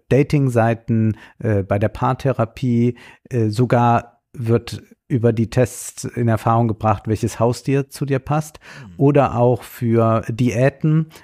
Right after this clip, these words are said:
Speaker 1: wird das, ähm, herangezogen. Wir hören jetzt erstmal, bevor wir in das Geschäftliche weitergehen, äh, mal so eine radikalisierte Form davon. Ich habe schon Jordan Peterson erwähnt.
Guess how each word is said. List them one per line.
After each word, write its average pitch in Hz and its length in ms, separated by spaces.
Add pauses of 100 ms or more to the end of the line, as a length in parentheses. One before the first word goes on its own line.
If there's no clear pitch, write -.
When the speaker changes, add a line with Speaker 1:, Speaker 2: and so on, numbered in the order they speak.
Speaker 1:
wird 127 220
das, - 400
ähm, 120 480
herangezogen. 127 960 (320)
Wir 131 220
hören 165 260
jetzt 156 380
erstmal, 147 360
bevor 139 300
wir 135 140
in 123 160
das 117 120
Geschäftliche 127 460
weitergehen, 139 600 (280)
äh, 120 240 (160)
mal 120 300
so 120 80
eine 117 240
radikalisierte 117 800
Form 110 260
davon. 113 260
Ich 110 120
habe 123 120
schon 123 140
Jordan 110 280
Peterson 120 440
erwähnt. 113 640